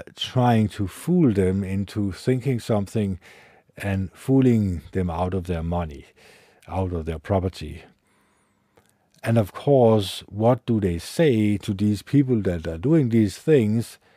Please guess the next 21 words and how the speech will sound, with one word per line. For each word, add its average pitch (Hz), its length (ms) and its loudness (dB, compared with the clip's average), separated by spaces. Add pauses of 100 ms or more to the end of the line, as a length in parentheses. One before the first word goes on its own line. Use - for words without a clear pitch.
(320)
They 120 120 0
are 110 100 2
saying, 98 720 2 (1600)
um, 82 960 -6 (1300)
"There 117 200 6
is 127 140 4
peace, - 600 -2 (160)
there 90 180 -2
is 90 180 -6
peace, - 500 -4 (920)
when 117 300 2
there 123 160 4
is 135 220 -2
no 98 140 0
peace." - 520 -16 (3000)
Do 123 140 0
they 165 160 6
feel 165 240 2
ashamed 165 480 4
of 151 120 2
the 104 300 -2